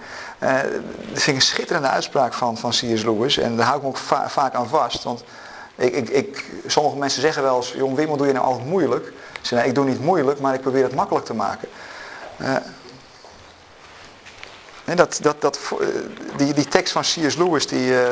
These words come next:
die wordt aangehaald. Oh ja, ja. "De hemel zelf zal al, zal onze problemen oplossen." Nou, dit soort problemen heb ik het dan over. Maar dat, dat zal denk ik niet gebeuren doordat onze ogenschijnlijk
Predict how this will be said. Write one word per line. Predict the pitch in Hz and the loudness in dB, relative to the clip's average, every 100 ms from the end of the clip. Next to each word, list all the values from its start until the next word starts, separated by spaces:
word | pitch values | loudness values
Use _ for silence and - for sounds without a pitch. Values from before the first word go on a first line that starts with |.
| 120 | 0
die | 123 | 0
wordt | 120 123 | 2 2
aangehaald. | 123 123 113 107 113 - - | 2 2 0 0 0 0 -2
Oh | - 190 | 0 2
ja, | 151 - - | 2 0 -2
ja. | 131 - - - - - - - | -2 -2 -4 -18 -18 -16 -14 -2
"De | 139 | 2
hemel | 123 185 226 175 | 2 2 2 2
zelf | - 190 247 226 - 160 | 2 2 2 -2 -6 -2
zal | 160 165 170 - - | 0 2 0 -6 -2
al, | - 277 285 - | 0 0 -2 0
zal | - 190 | 2 2
onze | - 180 156 | 0 -2 0
problemen | 165 139 156 208 190 | 2 2 2 0 0
oplossen." | 165 160 123 107 - - - - - - - | 0 2 2 2 -2 -6 -20 -20 -20 -20 -18
Nou, | 50 50 - - | -2 -2 -2 0
dit | 135 | 2
soort | 135 | 2
problemen | - 127 131 135 131 123 - - | 0 2 2 2 -4 -10 -14 -8
heb | - 127 | -4 -2
ik | 120 | 0
het | 127 | 2
dan | 123 | 4
over. | 117 110 - - - - - - | 2 -2 -6 -16 -20 -20 -18 -4
Maar | 131 | -2
dat, | 156 160 - | 0 -2 -2
dat | 156 160 | -2 0
zal | 214 233 | 0 0
denk | 202 185 | 0 0
ik | 151 | -2
niet | 151 226 233 | -2 -2 0
gebeuren | - 147 175 190 175 - | -2 2 4 4 2 -2
doordat | 143 156 151 - | 0 2 2 -2
onze | 160 143 135 135 135 - - - | -4 0 2 2 -2 -10 -4 0
ogenschijnlijk | 160 160 135 - - - 262 254 190 - | 2 2 0 0 0 0 0 2 2 0